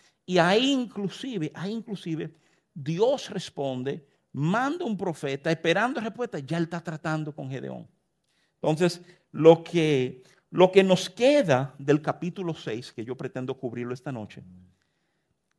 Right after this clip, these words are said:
se puede dividir básicamente en tres partes, ¿verdad?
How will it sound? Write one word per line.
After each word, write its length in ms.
se 160
puede 280
dividir 360
básicamente 680
en 140
tres 280
partes, 680
¿verdad? 460